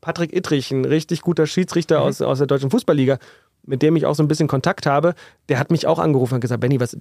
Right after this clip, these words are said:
Speaker 1: was, was ist denn da bei euch passiert?“ Ja, und, ähm, und genau so muss es sein, dass es, dass es auch sportartübergreifend und dann vielleicht auch in ganz andere Sachen, also es muss ja nicht nur im Sport sein,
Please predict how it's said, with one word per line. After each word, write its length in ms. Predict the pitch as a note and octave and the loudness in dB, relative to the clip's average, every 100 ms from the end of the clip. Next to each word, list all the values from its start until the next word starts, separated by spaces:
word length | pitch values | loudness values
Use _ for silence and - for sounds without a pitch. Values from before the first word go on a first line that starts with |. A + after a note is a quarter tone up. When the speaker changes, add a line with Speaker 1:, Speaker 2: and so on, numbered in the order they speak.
| - | -16
Speaker 1:
was, 180 | A#2+ A2+ | -14 -14
was 100 | A2+ | -16
ist 100 | - | -10
denn 40 | |
da 60 | B2 | -4
bei 100 | C3 | -4
euch 140 | C3 | -2
passiert?“ 380 | - - G3 D#3+ | -4 0 2 2
Ja, 180 | B2+ C#3 | 0 0
und, 220 | - C#3+ - - _ _ | 0 -2 -4 -14 _ _
ähm, 460 | - C#3+ C#3 C#3 - _ _ _ _ | -2 0 2 0 -4 _ _ _ _
und 160 | D#3+ D#3 | -4 0
genau 240 | F3+ G3 | 2 2
so 120 | F#3+ | 2
muss 180 | F#3+ F#3+ | 2 0
es 120 | F3 - | -2 -2
sein, 260 | C#3+ D#3 | 0 2
dass 140 | C3+ - | 0 -4
es, 220 | A#2+ - | -12 -6
dass 180 | C#3+ C3+ | -6 -4
es 100 | C#3 | -4
auch 220 | - - - | -6 -6 -16
sportartübergreifend 1120 | - - E3+ G3 D#3+ D3 G3+ G#3 F3 F3+ E3 | -8 0 2 2 -2 0 0 2 2 0 0
und 100 | D3+ | -2
dann 100 | D#3 | -2
vielleicht 300 | D3+ D#3 D3+ | -2 -2 0
auch 80 | D3 | 0
in 140 | E3 D#3 | -2 0
ganz 260 | D#3+ G3 | -2 -2
andere 280 | - F#3+ G3 | -4 -2 0
Sachen, 240 | D#3+ C#3 | 0 -2
also 160 | C3+ C3+ | -4 -4
es 60 | C3+ | -4
muss 140 | E3 | -2
ja 60 | F3 | 0
nicht 120 | E3+ | 0
nur 80 | D3 | -2
im 60 | |
Sport 320 | - D3+ F#3 | -2 0 0
sein, 260 | - C3+ E3+ | 0 -2 -2